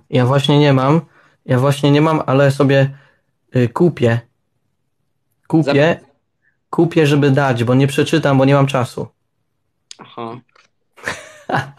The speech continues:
Speaker 2: Ale to nie, prawda? Ja wszystkie przeczytałem kilka razy.
Speaker 1: Właśnie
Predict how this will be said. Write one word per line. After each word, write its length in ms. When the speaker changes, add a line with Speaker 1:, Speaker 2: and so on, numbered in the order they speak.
Speaker 2:
Ale 140
to 80
nie, 80
prawda? 340
Ja 100
wszystkie 240
przeczytałem 600
kilka 220
razy. 120
Speaker 1:
Właśnie 560